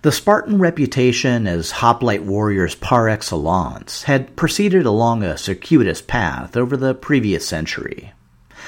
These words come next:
After a stinging defeat by Argos,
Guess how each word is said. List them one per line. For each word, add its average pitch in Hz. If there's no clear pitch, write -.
After 175
a 156
stinging 202
defeat 143
by 78
Argos, -